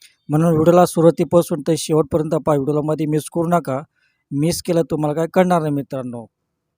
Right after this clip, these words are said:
आणि त्याचप्रमाणे ही भरती परमनंट आहे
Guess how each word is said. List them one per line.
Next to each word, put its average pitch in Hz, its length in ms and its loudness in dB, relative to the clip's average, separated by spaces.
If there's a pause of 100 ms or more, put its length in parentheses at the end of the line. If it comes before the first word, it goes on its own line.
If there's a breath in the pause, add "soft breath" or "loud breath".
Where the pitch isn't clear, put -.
(340)
आणि 160 160 -8 (100)
त्याचप्रमाणे 185 600 4
ही 180 80 4
भरती 147 340 4
परमनंट 175 580 4
आहे 165 340 4